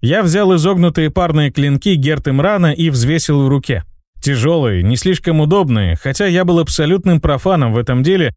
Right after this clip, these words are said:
и не мог понимать их скрытых достоинств. Э, а это что такое? Полоски жизни, маны, голода и выносливости мигнули и даже на какую-то долю секунды пропали, как и иконки умений внизу области зрения.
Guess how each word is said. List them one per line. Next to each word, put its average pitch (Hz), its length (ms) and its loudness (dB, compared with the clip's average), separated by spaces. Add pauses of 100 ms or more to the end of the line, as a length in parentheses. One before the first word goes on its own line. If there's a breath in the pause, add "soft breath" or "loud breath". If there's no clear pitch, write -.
(120)
и 151 100 0
не 156 120 4
мог 175 260 0
понимать 143 440 0
их 123 80 -4
скрытых 147 460 -2
достоинств. 135 680 -2 (340)
Э, 120 400 -2 (200)
а 143 160 0
это 190 220 -2
что 123 220 -4
такое? 98 480 -4 (320)
Полоски 156 460 -2
жизни, 160 420 2
маны, 127 500 0
голода 139 460 0
и 131 80 0
выносливости 135 680 0
мигнули 127 580 0
и 135 160 -2
даже 135 240 0
на 135 100 0
какую-то 147 420 -2
долю 139 240 0
секунды 151 460 0
пропали, 156 560 -2 (160)
как 151 220 -2
и 143 80 0
иконки 156 340 -2
умений 135 420 2
внизу 117 340 0
области 123 360 -2
зрения. 123 560 0